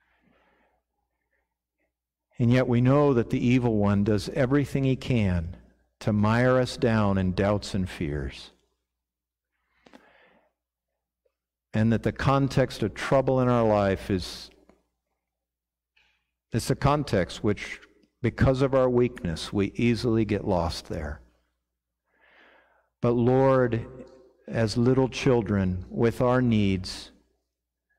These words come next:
and our weakness, we appeal to you.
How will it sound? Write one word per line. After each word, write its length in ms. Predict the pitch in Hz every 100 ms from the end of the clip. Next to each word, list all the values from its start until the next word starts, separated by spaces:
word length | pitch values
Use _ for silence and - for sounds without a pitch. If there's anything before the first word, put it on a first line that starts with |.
| _ _ _ _ _ -
and 220 | 107 123
our 160 | 139 135
weakness, 840 | 123 120 - 92 90 - - - _ _ _ _ -
we 180 | 131 117
appeal 580 | - - 147 139 139 113
to 160 | -
you. 440 | 95 85 80 85